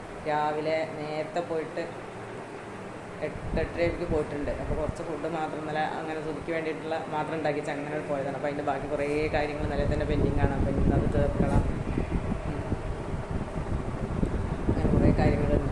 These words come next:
ഇന്നത്തെ ഉണ്ട്. അപ്പോൾ പിന്നെ, പിന്നെ കൂടെ അവിടെ ബാലൻസ് ആയി കഴിഞ്ഞാൽ പിന്നെ നമുക്ക് എടുത്താൽ തീരില്ല, <laughs> അങ്ങനെയായി മാറും.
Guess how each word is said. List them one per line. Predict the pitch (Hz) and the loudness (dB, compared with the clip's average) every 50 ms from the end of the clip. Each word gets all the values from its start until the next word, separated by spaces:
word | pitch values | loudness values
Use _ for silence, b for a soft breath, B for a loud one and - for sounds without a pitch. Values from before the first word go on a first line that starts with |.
| - - | -2 0
ഇന്നത്തെ | - 151 139 - 160 147 - | 0 2 2 4 4 4 4
ഉണ്ട്. | 135 135 123 - - - - - 117 | 4 4 2 4 6 6 8 8 8
അപ്പോൾ | - - - - - - | 8 6 6 6 6 6
പിന്നെ, | - - - - - - | 6 6 6 6 6 6
പിന്നെ | - - - | 4 4 4
കൂടെ | - 160 165 160 | 4 4 4 4
അവിടെ | 151 - 156 147 | 4 4 4 2
ബാലൻസ് | 143 147 147 147 - - 156 | 2 2 0 0 0 -2 -2
ആയി | 156 156 160 | -2 -2 -2
കഴിഞ്ഞാൽ | 156 147 151 151 151 156 156 | -2 0 0 0 0 0 0
പിന്നെ | 156 156 - | 0 2 2
നമുക്ക് | - 156 - - 165 160 - - - - - - - - - - - - - | 2 2 0 2 2 4 6 6 6 6 6 6 6 6 6 6 6 6 4
എടുത്താൽ | - - - - 175 175 170 165 - - - - - - | 4 4 4 4 4 4 4 4 2 2 2 2 2 2
തീരില്ല, | 165 165 165 160 156 156 156 - - 185 - - - | 0 0 2 2 2 2 2 2 2 2 2 4 4
<laughs> | - - 214 - | 4 4 4 4
അങ്ങനെയായി | 208 180 185 202 180 170 175 165 160 | 4 2 2 2 4 4 4 2 2
മാറും. | 151 143 143 147 143 | 0 0 0 -2 -4